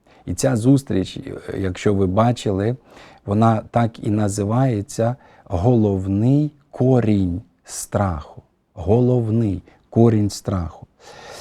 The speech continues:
І нам дійсно треба зрозуміти, що є головним коренем страху. Тому що, е, ми,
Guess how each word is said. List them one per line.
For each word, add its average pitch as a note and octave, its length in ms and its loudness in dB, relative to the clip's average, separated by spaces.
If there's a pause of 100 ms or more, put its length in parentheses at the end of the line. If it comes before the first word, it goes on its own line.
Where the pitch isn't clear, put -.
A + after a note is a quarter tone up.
(380)
І B2+ 260 6
нам C#3+ 320 4
дійсно C3+ 540 -2 (240)
треба C3 580 2
зрозуміти, C3 1120 4 (300)
що A#2 800 0 (360)
є G2 460 -2 (360)
головним G2 1120 0 (540)
коренем A2 680 0
страху. - 640 -6 (580)
Тому D3 240 4
що, A#2+ 340 2 (920)
е, F#2+ 340 0
ми, A2 320 2